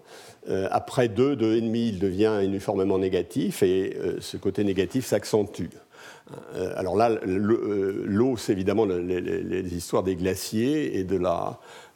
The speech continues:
euh, l'alimentation en eau d'une, d'un certain nombre de régions, euh, l'effet sur les écosystèmes.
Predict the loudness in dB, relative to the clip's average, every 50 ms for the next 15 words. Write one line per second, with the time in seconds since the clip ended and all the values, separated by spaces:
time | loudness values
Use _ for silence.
0 | -10 -8 -6 -6 -6 -6 -6 -6 -6 -4 -4 -4 -4 -4 -2 -2 0 0 2 0
1 | 0 0 0 -2 -2 0 0 0 2 2 2 0 0 0 0 -2 -2 -2 -2 -2
2 | -2 -2 -2 -2 -4 -4 -8 -4 -2 0 0 0 2 2 0 0 0 -2 -2 0
3 | 2 2 2 2 0 0 0 0 0 2 0 0 0 -2 -2 -2 0 0 0 0
4 | -2 -2 -2 -2 -4 -4 -8 -10 -10 -2 0 0 2 2 0 -2